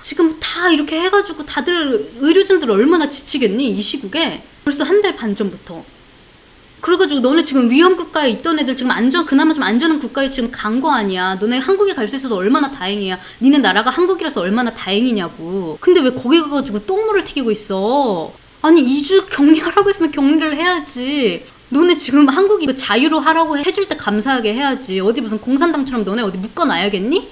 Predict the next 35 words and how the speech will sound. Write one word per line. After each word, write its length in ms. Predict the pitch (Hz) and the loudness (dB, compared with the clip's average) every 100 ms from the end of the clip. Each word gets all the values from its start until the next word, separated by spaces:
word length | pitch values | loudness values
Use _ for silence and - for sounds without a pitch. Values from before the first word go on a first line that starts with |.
| - | -10
이 60 | 220 | -6
주 100 | 311 | -4
동안 200 | 285 226 | -2 -2
묶어놓고 420 | 226 330 254 214 | -2 -2 -2 -2
그 100 | - | -4
다음에 240 | 240 277 262 | 0 0 2
나가게 360 | 175 220 226 | 0 0 -2
해줘야지 340 | 233 349 370 247 | -2 -4 -4 -4
정신 260 | 196 190 214 | -6 -6 -4
차리겠니? 580 | 330 339 214 226 370 - - - | -4 -4 -4 -2 -4 -6 -20 -12
자유로 420 | - 277 349 359 | 0 4 4 4
해줄 240 | 320 392 392 | 0 0 -2
수, 140 | - | -4
해라고 420 | - - 403 392 | -6 2 2 2
할 240 | 302 370 381 | 0 0 -2
때 60 | |
하란 300 | 302 320 392 | -2 -2 0
말이야. 760 | 392 277 220 185 196 208 160 160 - - - - | 0 0 0 -2 -2 -4 -6 -10 -18 -20 -20 -4
왜 120 | 277 | -2
그렇게 260 | 302 294 285 | 0 -2 -2
알아서 360 | 196 214 269 269 | 0 0 0 -2
하게끔 420 | 302 349 - 285 | -2 -4 -4 -6
그렇게 240 | 196 226 | -6 -6
만들었는데 500 | 175 165 240 262 202 | -6 -6 -4 -4 -6
당연히, 340 | - - 294 - | -6 0 2 2
그러면 220 | 254 269 | -2 -4
당연히 360 | 269 226 269 277 | -4 -2 -2 -4
지켜줘야지. 1000 | - - 302 240 180 170 - 175 185 175 - - - | -8 -8 -4 -2 -4 -6 -10 -6 -6 -8 -14 -20 -4
왜 640 | 226 330 330 320 190 - - _ _ - | 2 4 4 2 0 -4 -14 _ _ -16
가가지고 400 | - 254 262 - | -6 -4 -4 -8
지금 160 | 190 - | -8 -6
똥물을 420 | 370 415 392 302 | -2 -2 -2 -4
튀겨? 640 | - 190 165 170 180 151 - _ | -6 -8 -8 -8 -8 -12 -14 _
부모님들도 560 | 302 381 440 427 330 320 | 4 8 8 6 2 -6
똑같아. 440 | 403 - 466 - | -4 0 0 0